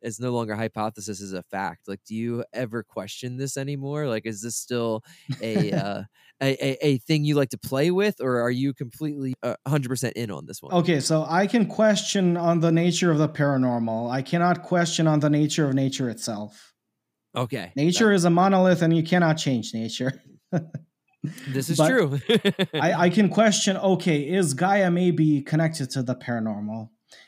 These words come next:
Speaker 2: Is the paranormal an adaptation of the human mind? Is it something internal within ourselves, or is it an external force that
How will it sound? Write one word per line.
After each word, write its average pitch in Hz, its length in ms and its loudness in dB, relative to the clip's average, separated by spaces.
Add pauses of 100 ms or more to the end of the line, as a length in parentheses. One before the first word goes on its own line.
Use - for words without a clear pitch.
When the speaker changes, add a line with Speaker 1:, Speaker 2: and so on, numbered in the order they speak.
Speaker 2:
Is 143 180 0
the 170 100 2
paranormal 170 880 2
an 151 320 2
adaptation 160 640 0
of 160 120 2
the 165 80 4
human 175 300 4
mind? 165 260 4
Is 175 160 0
it 254 80 2
something 226 380 2
internal 165 500 2
within 123 260 -2
ourselves, 139 640 -2 (320)
or 151 180 2
is 175 220 2
it 180 140 2
an 156 260 -2
external 156 640 0
force 147 480 -2
that 135 280 -4